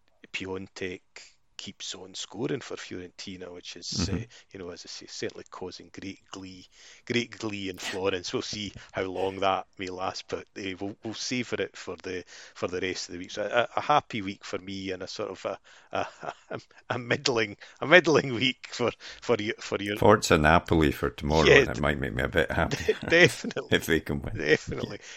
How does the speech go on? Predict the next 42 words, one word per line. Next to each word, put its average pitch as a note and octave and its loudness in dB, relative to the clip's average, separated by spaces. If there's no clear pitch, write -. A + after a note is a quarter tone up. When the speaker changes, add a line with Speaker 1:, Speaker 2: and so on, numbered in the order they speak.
Speaker 1:
Anyway, G3+ 8
Marco, C3+ 4
always D#3 2
good B2+ -6
to, A2+ 0
always C#3 -2
good A2 -14
to - -16
catch - -2
up A2 -4
with A2+ -6
you, A#2+ 0
and, G#2+ -6
and G#2 -6
if - -10
you've G#2 -4
enjoyed A2+ -4
listening G#2+ -6
to - -10
this, G#2+ -4
then G2+ -8
please A#2+ -10
like, G#2 -2
share, G#2+ 0
tell G#2 -2
your G2 -10
friends, G2 -4
tell G#2 -4
your F#2+ -6
enemies, F#2+ -8
tell G2 -2
anyone G2 -4
you F#2 -8
know G2 -4
about F#2+ -6
the, F#2+ -6
the F#2+ -10
Rigore G2 -8
podcast, G#2 -6
and G2+ -12
we'll G#2 -6
be, G#2+ -6